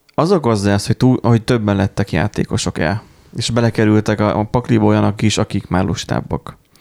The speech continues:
Vagy a felgyorsult világban élünk, és mindenki azt várja el, hogy gyorsan jusson hozzá az információhoz, az élményhez, a, az extázishoz, a látványhoz, a mindenhez.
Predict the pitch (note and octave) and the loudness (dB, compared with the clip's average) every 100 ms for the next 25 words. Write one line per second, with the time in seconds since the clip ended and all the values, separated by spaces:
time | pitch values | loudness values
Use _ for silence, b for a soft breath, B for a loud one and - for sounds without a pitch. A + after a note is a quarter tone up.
0 | B B B B B - A2 A#2 G#2+ - | B B B B B -2 2 0 0 -6
1 | - D#3+ B2 G#2 A2 G2+ G2 - - G2+ | 0 2 2 2 -2 -2 -2 -2 -4 0
2 | G2 G2 G#2 C3+ C#3+ D3 D3 B2+ A#2 - | 2 2 2 2 0 0 2 2 2 2
3 | B2+ C3+ - A2+ - F#2 F#2 G2 A2 A2+ | 2 2 2 0 0 0 2 2 2 2
4 | G#2+ G#2+ - A2+ A2 G#2 - - - - | 2 0 -6 0 2 2 -2 -8 -12 -20
5 | - - _ - - G#2+ G#2 G#2+ G#2 G#2 | -20 -20 _ -4 0 2 4 4 4 2
6 | G#2 F#2+ E2 A2+ A#2+ A2 G#2 G2 - G#2+ | 2 2 2 2 2 0 2 0 0 2
7 | G2+ G2 F#2 - - A#2 A#2 A2 G#2+ G#2+ | 2 4 0 -2 -2 2 2 4 2 4
8 | G#2 G2 G#2 - - B B B - G2 | 4 2 0 -2 -12 B B B -2 2
9 | F#2+ F#2 - - b b b A2 A#2+ A#2+ | 4 2 0 -6 b b b 2 2 0
10 | - G#2+ G2+ G2 - G2 F#2 G2 G#2+ G#2 | -2 0 2 0 0 0 0 0 2 2
11 | - G2 F2+ G2+ F#2 D#2 - - - A#2 | 0 -2 0 -2 -2 -4 -4 -4 -6 -6
12 | C#3+ D3+ - - | -2 -2 -2 -10